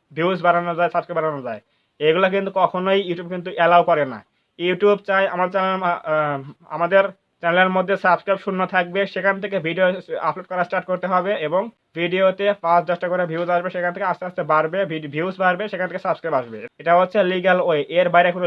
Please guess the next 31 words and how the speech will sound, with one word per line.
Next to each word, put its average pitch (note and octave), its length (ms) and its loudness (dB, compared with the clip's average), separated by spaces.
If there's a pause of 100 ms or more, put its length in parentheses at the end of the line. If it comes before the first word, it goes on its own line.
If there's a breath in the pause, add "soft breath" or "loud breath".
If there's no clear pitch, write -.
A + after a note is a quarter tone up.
লি-, E3+ 260 -4
ও-, D3+ 160 -2
ওয়ে E3+ 200 4 (100)
নাই C#3+ 200 0
যে E3 80 0 (420)
ভিউজ E3+ 300 0
এবং F#3 100 -4 (100)
সাবস্ক্রাইবার F3 380 0
বাড়াতে, D3+ 260 2 (220)
বাড়ানো E3 300 -2
যায়, F3+ 140 4
রাতারাতি D3 360 0
বাড়ানো C#3 280 -2
যায়। G2 140 -12 (520)
রাতারাতি F#3 520 2 (120)
ভিডিওতে F#3+ 400 2 (160)
ভিউজ E3 220 -2 (100)
আসে, F3+ 160 -2 (140)
সাবস্ক্রাইবার F3 460 2
আসে, C#3+ 160 -8 (160)
এটা D#3+ 140 -4 (140)
কখন G3 220 2 (100)
আসে? F3 240 -6
যখন E3 180 -2 (100)
YouTube F3 300 -6
নিজে E3+ 160 -8
থেকে F3+ 180 -6
ভিডিওতে E3+ 320 -2
ভাইরাল E3+ 300 2
করে A2+ 160 -4 (360)
তখনই F#3+ 380 2